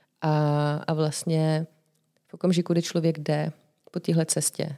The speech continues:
tak i má větší pravděpodobnost, že se mu bude zvyšovat úroveň vědomí. A je to vlastně jako logický, ono to funguje jakoby vzájemně. Zvyšuje se ti úroveň vědomí, prostě víc jako vnímáš, eh,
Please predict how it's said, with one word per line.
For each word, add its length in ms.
tak 420
i 340
má 160
větší 280
pravděpodobnost, 760
že 120
se 140
mu 80
bude 180
zvyšovat 420
úroveň 340
vědomí. 440
A 40
je 60
to 120
vlastně 260
jako 160
logický, 460
ono 140
to 140
funguje 680
jakoby 400
vzájemně. 540
Zvyšuje 320
se 120
ti 160
úroveň 300
vědomí, 380
prostě 280
víc 200
jako 260
vnímáš, 580
eh, 960